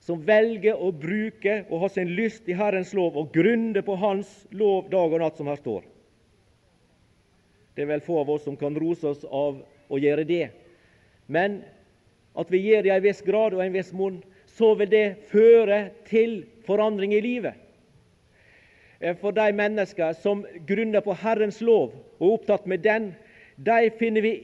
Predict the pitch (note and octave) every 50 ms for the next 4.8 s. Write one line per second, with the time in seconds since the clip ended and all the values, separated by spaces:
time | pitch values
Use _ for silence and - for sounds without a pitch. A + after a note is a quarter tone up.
0 | A3 A#3+ A#3+ - - - - A#3+ B3+ B3+ - - - - _ - G#3 A#3 B3 B3
1 | G#3 B3+ C4 C4 G#3+ A#3 A#3+ A3+ G#3+ A3 A3 G#3 G3 C3 A2 - - - - _
2 | _ _ _ _ _ _ _ _ _ _ _ _ - - - _ _ - A#3 A3+
3 | A3 A3 A3+ A3+ A3 G#3+ G#3 A3+ D#3 - A3+ A3+ - - - - A#3 A3+ A3+ G#3
4 | A3 - A#3+ A#3+ A#3 A#3 A3 G3+ A3+ A3+ A#3 A3 F3 B2+ A#2+